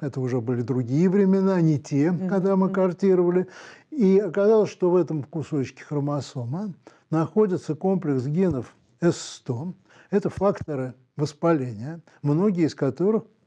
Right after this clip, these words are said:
Speaker 1: связаны или ис-, продуцируются исключительно нейтрофилом. И вот, э, у двух мышей, девять три — это ре-, более чувствительная мышь, д-,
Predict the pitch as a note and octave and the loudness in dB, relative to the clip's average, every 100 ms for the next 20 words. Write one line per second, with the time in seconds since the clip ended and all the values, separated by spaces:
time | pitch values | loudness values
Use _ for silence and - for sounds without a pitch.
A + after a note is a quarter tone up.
0 | _ _ _ - C3 C#3+ D3+ F3+ G#3 A3+ | _ _ _ -2 2 2 2 0 0 0
1 | A3+ - D3 D3 C3+ - D#3 C#3 C#3 - | -4 -2 2 2 0 -2 0 0 -2 0
2 | C#3+ E3+ G3+ - D3 - C3 E3+ F3 D#3+ | 0 2 0 -2 -6 -4 -4 -2 -2 0
3 | D3 C#3 C#3 C#3 A2+ - _ _ E3+ F#3+ | 0 -2 -4 -6 -8 -14 _ _ 0 2
4 | B3+ B3+ - G3 F3 E3 D#3+ F3 C4+ C4 | 0 -2 -8 -4 0 2 2 -2 -8 -12
5 | B3 F3+ G3 A#3 A#3 F3+ C3 - C3 D#3 | -2 0 2 2 0 -6 -6 -6 -4 -4
6 | D3+ - _ C3 E3+ D3+ - E3+ D#3+ C#3 | -6 -12 _ 2 2 2 -2 0 2 0
7 | G3 C3+ C3+ C#3+ D3 - D#3 D3 D3 C3+ | -2 -4 0 0 -2 -10 -4 0 0 -2
8 | B2 - - C3+ - C#3+ F3 F#3 F3+ C#3 | -8 -16 -8 -6 -6 -4 -2 -2 -2 -6